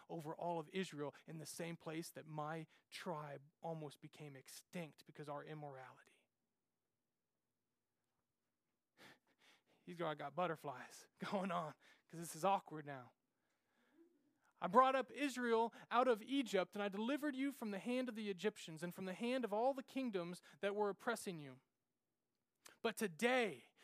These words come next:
you have rejected your God." Doesn't sound like a party anymore, does it?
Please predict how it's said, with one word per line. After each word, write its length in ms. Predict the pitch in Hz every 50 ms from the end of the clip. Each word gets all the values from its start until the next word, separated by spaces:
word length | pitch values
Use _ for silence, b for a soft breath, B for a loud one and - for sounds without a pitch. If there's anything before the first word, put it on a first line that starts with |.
| B B
you 140 | 196 220 214
have 200 | 214 190 156 160
rejected 640 | 160 165 135 - 202 202 202 - - 208 185 160
your 100 | 180 190
God." 400 | 151 - 165 156 127 117 - - - _ _ _ _ _ _ _ _
Doesn't 180 | - 214 202 180
sound 240 | - 214 214 208 196
like 140 | 175 160 -
a 80 | 147
party 460 | 139 - - - 226 220 180 147 139 139
anymore, 340 | 139 139 139 139 139 135
does 260 | 135 139 151 156 156 175
it? 120 | 190 190